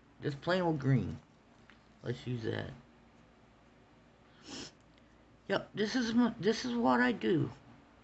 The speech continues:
Um, I come here. Ah, this is yellow ochre.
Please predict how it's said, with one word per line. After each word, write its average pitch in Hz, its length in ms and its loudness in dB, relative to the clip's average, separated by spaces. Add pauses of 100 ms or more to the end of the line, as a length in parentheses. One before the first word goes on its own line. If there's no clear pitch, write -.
(120)
Um, 139 380 4 (4000)
I 143 100 -2
come 190 300 4
here. 175 460 4 (3750)
Ah, 185 260 -2
this 202 240 2
is 175 140 -2
yellow 185 340 4
ochre. 147 400 -2